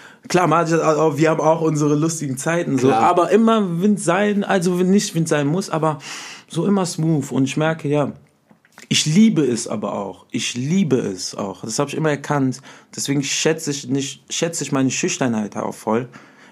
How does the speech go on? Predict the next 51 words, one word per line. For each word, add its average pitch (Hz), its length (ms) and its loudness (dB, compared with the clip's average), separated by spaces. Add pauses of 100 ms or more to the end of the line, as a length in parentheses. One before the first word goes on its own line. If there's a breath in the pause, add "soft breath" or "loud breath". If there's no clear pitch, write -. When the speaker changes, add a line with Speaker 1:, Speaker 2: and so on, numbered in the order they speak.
Speaker 1:
ich - 100 -8
liebe 165 160 0
es 165 120 -2
einfach 131 280 -2
auch 117 140 -6
zuzuhören. 92 720 -8 (440 loud breath)
Speaker 2:
Mhm. 123 140 -12
Speaker 1:
So, 117 140 -6
meistens 123 500 2
bin 139 140 2
ich 151 100 0
auch 135 100 -2
nicht 135 180 0
<laughs> - 0 -
gerne 160 420 4
so, 127 260 2 (360 loud breath)
ich - 140 0
mag's 151 280 4
halt, 143 180 2
wenn, 139 240 2
zu - 140 0
reden, 139 220 4
wenn 135 60 4
man 135 120 4
mich 135 160 0
fragt, 95 400 -4
ne? 131 240 2
Speaker 2:
Ja. 226 80 -12 (160 loud breath)
Speaker 1:
Dann 135 100 -2
sag 139 140 2
ich, 139 60 -14
„Komm, 175 260 0
wir 143 80 2
setzen 143 280 0
uns 113 120 0
hin, 190 340 4
wie 156 180 -2
jetzt, 156 280 -2
und 151 80 0
dann 151 120 2
reden 151 220 2
wir 127 140 0
wirklich, 131 380 -2
lernt 131 200 0
mich 117 160 -2
kennen, 139 220 0
ich 131 120 -6
lerne 120 200 -2
euch 117 180 -2
kennen“, 113 260 -2
so, 107 220 -4